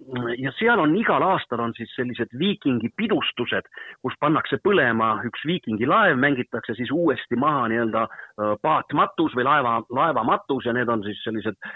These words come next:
inimesed riietavad end viikingi rüüdesse ja, ja shetlandlased, eks ole, noh, äh, peavadki ennast siis eelkõige ikkagi nii-öelda viikingite jä-, järeltulijateks või nende identiteet on, on võib-olla rohkem, jah,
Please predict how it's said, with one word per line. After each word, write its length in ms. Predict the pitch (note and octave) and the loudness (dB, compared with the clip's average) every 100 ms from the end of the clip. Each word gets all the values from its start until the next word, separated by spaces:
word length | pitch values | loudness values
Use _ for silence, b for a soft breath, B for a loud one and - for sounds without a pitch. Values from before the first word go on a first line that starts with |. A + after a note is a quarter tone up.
| B | B
inimesed 420 | B2 B2+ A#2 A2+ | 0 2 2 0
riietavad 500 | A2+ C3+ A2+ A#2+ A2+ | 0 0 -2 -6 -4
end 220 | A#2 A2 G#2+ | -4 -6 -6
viikingi 580 | A2+ B2 B2+ A#2+ B2 A#2 | -4 -4 -2 -2 0 2
rüüdesse 560 | C3 D3+ A#2+ - - A2 | 4 2 2 -2 -2 0
ja, 140 | A2 G#2+ B B | 0 -2 B B
ja 140 | G2 | -4
shetlandlased, 560 | C3 A#2 A2 G2+ A2 G#2+ | -2 0 0 0 -2 -2
eks 160 | G#2 | -2
ole, 200 | B2 A2 G2+ | 0 2 2
noh, 160 | G#2+ - B B | -2 -6 B B
äh, 240 | B G2+ G#2 | B -4 -2
peavadki 480 | - A2+ G#2 - G#2+ | 0 2 0 -2 -2
ennast 240 | G#2+ - | -2 -4
siis 140 | G#2 B2 | -2 2
eelkõige 500 | A#2+ G#2+ A2+ G#2 G#2+ | 2 2 0 0 -2
ikkagi 360 | - F#2+ G#2 | -2 -2 -2
nii-öelda 320 | G#2 - F2+ | -2 -6 -2
viikingite 560 | D3 - A#2 G2+ - G2 - | -2 -2 -4 -4 -4 -6 -4
jä-, 180 | A2 - | -6 -4
järeltulijateks 840 | A#2 A2+ G2+ A#2+ A2 G2 - - - | -2 0 0 0 0 0 -4 -10 -8
või 140 | G2 | -6
nende 220 | G#2 G#2 | -2 -4
identiteet 720 | - G#2+ A2 G#2+ - B2+ A2 - | -2 -2 -2 -4 -4 -2 -2 -2
on, 160 | A2 F#2+ B B | -6 -6 B B
on 180 | - G2+ | -10 -6
võib-olla 260 | G#2 G#2 B2 | -4 0 0
rohkem, 300 | B2+ A#2 A2 | 0 -2 -2
jah, 160 | A2+ | -4